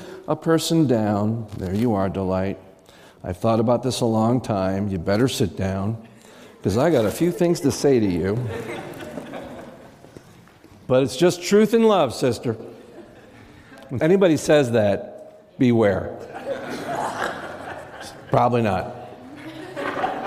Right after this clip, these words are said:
Probably not gonna be truth, and it's certainly not gonna be in love. I only have the best of intentions.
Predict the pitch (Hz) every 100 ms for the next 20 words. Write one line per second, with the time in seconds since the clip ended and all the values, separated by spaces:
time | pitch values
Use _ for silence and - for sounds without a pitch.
0 | - - - 143 147 151 151 147 147 139
1 | 160 151 156 127 117 - 143 139 135 135
2 | 135 127 131 127 123 110 - - - 151
3 | 196 254 262 240 175 226 - - 494 240
4 | 196 208 170 143 240 240 156 - -